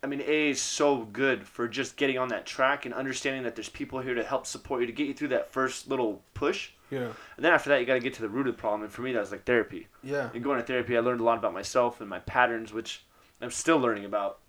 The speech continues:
Speaker 1: you know, 'cause I have a self-destructive pattern. It's usually, like, after three months,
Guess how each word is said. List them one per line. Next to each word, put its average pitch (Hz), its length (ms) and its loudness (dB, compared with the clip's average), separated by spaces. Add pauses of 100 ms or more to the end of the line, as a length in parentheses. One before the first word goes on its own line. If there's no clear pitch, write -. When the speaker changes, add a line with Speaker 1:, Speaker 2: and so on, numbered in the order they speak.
(120)
Speaker 1:
you 127 100 -6
know, 127 100 0
'cause 123 160 -4
I 123 120 8
have 123 160 6
a 110 40 -2
self-destructive 123 640 -2
pattern. 95 340 -10
It's - 140 -18
usually, 120 260 0
like, 107 180 -4
after 120 220 2
three 120 220 -6
months, 127 420 -6